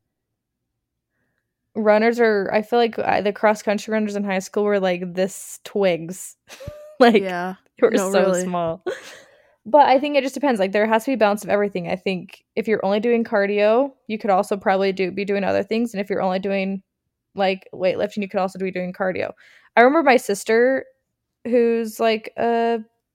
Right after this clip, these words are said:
Speaker 1: s-, sports trainer. She's probably, like, rolling her eyes right now 'cause I don't even know, like, how to explain what she is. She helps people with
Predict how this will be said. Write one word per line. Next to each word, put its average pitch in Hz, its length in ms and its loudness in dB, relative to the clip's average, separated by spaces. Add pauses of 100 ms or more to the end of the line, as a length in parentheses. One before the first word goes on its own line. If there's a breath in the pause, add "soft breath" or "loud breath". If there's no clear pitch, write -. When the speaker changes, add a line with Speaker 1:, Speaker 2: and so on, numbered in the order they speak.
(1600)
Speaker 1:
s-, - 340 -20
sports - 840 -6
trainer. 247 500 -4
She's 226 200 -8
probably, 226 180 -2
like, 196 160 -2
rolling 185 220 -2
her 185 80 0
eyes 190 160 -6
right 202 80 -4
now 196 120 -4
'cause 190 120 -8
I 208 40 -2
don't 196 140 -4
even 190 220 -4
know, 202 160 -2
like, 202 180 -2
how 208 120 -4
to 196 60 -2
explain 196 260 -8
what 208 120 -8
she 208 140 -8
is. 202 200 -8 (640 soft breath)
She 262 320 -6
helps 240 320 2
people 202 320 -4
with 180 200 -4